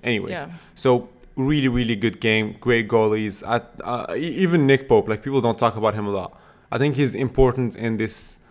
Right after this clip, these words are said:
Speaker 1: new Newcastle team. And, and they're so fast, right? They just always run in. It's, like, really,
Speaker 2: They
Speaker 1: really fast.
Speaker 2: really tired Aston Villa out.
Speaker 1: Oh,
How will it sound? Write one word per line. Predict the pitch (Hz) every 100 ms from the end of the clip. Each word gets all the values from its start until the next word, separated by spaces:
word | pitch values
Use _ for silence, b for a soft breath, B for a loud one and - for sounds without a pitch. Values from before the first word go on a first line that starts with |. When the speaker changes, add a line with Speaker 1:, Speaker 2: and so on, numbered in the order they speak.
| b b
Speaker 1:
new | 117 127 131 127 117 113
Newcastle | 117 113 117 113 - 110
team. | - 117 113 107 B B -
And, | 131 135
and | 143
they're | 175
so | - 170 -
fast, | 127 127 107 - - _ 123
right? | 135 131
They | 135
just | 131
always | - 147 156 117
run | 113 147 143
in. | 139
It's, | 131 -
like, | 139 - B B
really, | 139 165 160
Speaker 2:
They | 392
Speaker 1:
really | 285
fast. | 262
Speaker 2:
really | 277 302
tired | 302 196 220 247 247 214 185 151
Aston | 175 180 - 175
Villa | 160 156
out. | - - -
Speaker 1:
Oh, | 220